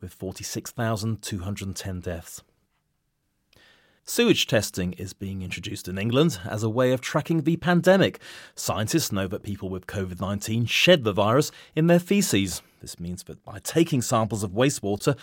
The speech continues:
a coronavirus outbreak could be spotted up to a week earlier than it would if medical testing was being used. There are forty-four wastewater treatment sites in England where the testing is being carried out.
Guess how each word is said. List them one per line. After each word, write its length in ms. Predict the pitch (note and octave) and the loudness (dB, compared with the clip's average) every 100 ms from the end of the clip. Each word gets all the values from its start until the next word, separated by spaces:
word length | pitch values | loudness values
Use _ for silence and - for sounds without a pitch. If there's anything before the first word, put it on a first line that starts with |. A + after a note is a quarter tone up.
| - - | -10 -10
a 60 | |
coronavirus 680 | G#2 F#3 F3+ D3 C#3 C3 A#2 | -2 4 4 6 6 4 4
outbreak 540 | C3+ D3+ - F#2+ G2+ - | 4 2 0 -6 -6 0
could 160 | F#3+ | 2
be 100 | - | 2
spotted 400 | G#2+ G#2 G#2+ C3+ | -2 -2 0 -2
up 140 | B2 A#2+ | -4 -4
to 120 | - | 2
a 100 | D3+ | 4
week 320 | E3 F#3 - - | 4 2 0 6
earlier 400 | F#3 E3+ F3+ - | 8 8 4 -2
than 120 | - F#2+ | -10 -10
it 100 | C#2+ | -6
would 180 | G#2+ - - - | -6 -8 -16 -10
if 160 | A2+ | -4
medical 320 | C3 C3 B2 A#2+ | 2 2 2 -2
testing 460 | - F3 - G2+ | 2 2 2 -4
was 100 | F#2 | -4
being 240 | F#2+ F#2+ F#2 | -4 -4 -2
used. 380 | F#2 F2 - - _ - | -4 -4 -8 -14 _ -10
There 120 | F#2 | -8
are 60 | F#2 | -8
forty-four 640 | - G#2 G2 - C#3+ A2+ | -6 -6 -6 0 2 2
wastewater 500 | F#2 F#2 - F2+ F#2+ | 0 -4 -8 -8 -8
treatment 380 | - G2+ E2 E2 | -8 -8 -8 -6
sites 300 | A2+ G#2+ - | -4 -4 -4
in 80 | A#2 | -2
England 280 | B2+ C#3 - - - _ - | 0 -2 -4 -14 -20 _ -10
where 120 | F2+ | -8
the 100 | F2 | -8
testing 360 | - A2 - - - - - | -6 -6 -4 -8 -10 -20 -12
is 100 | F#2 | -8
being 200 | G#2 G2 | -6 -6
carried 300 | F#2+ F#2+ F2+ | -6 -6 -4
out. 300 | D#2+ - | -8 -10